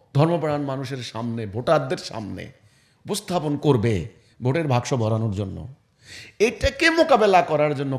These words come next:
কাউন্টার আইডিওলজি, কাউন্টার ন্যারেটিভ, কাউন্টার বক্তব্য কি আছে বিএনপির নেতৃবৃন্দের কাছে আমি জানি না।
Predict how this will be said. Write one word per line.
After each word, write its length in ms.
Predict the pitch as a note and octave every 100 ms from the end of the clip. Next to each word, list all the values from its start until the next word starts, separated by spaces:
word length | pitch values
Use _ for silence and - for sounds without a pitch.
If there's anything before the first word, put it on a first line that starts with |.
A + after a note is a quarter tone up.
| -
কাউন্টার 760 | G#3+ B3 B3 A3+ - F3+ B2+ F2 - -
আইডিওলজি, 720 | C3+ D3 C3+ A#2+ A2 F2 F2 A#2 - _ - _ _
কাউন্টার 640 | E3+ A3 B3+ A#3+ - G#3 F3
ন্যারেটিভ, 680 | C#3+ D#3+ E3+ F#3+ F#3+ D#3 G#2 B2+ _ _ _ _ -
কাউন্টার 680 | - G#3 C4+ C4+ A#3 B3 G3 C#3+
বক্তব্য 460 | G#3 - F3 C3 A#2 - _ -
কি 80 | C#4 B3
আছে 260 | - G#2+ D#2 - _ _ _ _ -
বিএনপির 400 | G3 A3 F#3 F3+
নেতৃবৃন্দের 460 | F3 E3 D3 A#2+ A2+
কাছে 180 | G#2 - - _ -
আমি 180 | A3 B3+
জানি 240 | G3 F3+
না। 120 | A#3